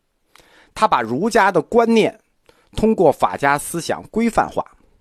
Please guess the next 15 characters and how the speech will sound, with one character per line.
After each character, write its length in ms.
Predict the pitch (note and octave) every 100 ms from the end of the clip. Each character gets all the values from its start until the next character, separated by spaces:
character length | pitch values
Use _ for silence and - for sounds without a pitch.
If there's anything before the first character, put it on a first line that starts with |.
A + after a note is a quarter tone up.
| _ _ _ _ _ _ _ _
明 300 | C#3+ F3+ C#4
教 220 | C#4+ G3
所 180 | C#3 B2+
相 300 | - A#3+ B3
关 220 | B3+ B3
的 100 | G3+
事 220 | B2+ A#2
情 120 | - - _ _ _ _ _ _ _ _ _ _
都 120 | - B3+
是 120 | G#3+
现 260 | - B3+
实 240 | D3 - C3+
的 100 | A3
事 220 | - G#2
情。 160 | -